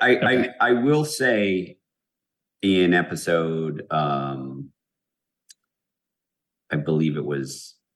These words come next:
Speaker 1: eight, when Dusk and Rue are sitting in front of the mural and he's talking about the robot wars. He says something interesting there because he says robots against humans,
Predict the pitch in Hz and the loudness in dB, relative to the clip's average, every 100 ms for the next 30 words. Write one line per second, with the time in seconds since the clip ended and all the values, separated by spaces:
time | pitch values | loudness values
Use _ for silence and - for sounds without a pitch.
0 | _ - 95 90 87 - - - _ _ | _ -2 2 4 2 0 -12 -14 _ _
1 | _ _ 85 82 76 76 76 80 - - | _ _ -4 0 2 0 -2 -8 -16 -18
2 | - 87 82 - - - - _ 92 80 | -2 2 2 0 -10 -16 -20 _ 0 2
3 | 76 73 73 - 82 85 80 78 76 71 | 2 -2 -4 -6 -2 0 0 -2 -2 -4
4 | - 80 76 69 73 69 73 76 73 71 | -4 -4 -4 -4 -4 -4 -4 -4 -4 -6
5 | 71 - 76 71 69 69 71 67 69 71 | -8 -6 -6 -6 -6 -8 -8 -10 -8 -8
6 | 69 71 69 65 67 - _ _ _ _ | -8 -8 -8 -10 -12 -16 _ _ _ _
7 | _ _ - 95 98 123 139 147 120 98 | _ _ -2 0 4 6 6 4 4 4
8 | 90 90 85 76 73 69 71 69 71 82 | 4 0 -4 -6 -6 -4 -2 -4 -4 -4
9 | 80 78 85 87 85 85 - 78 82 82 | -4 -4 -4 -2 0 0 -2 -6 -4 -2
10 | 76 - 87 80 73 69 - | -2 -2 0 0 -2 -6 -14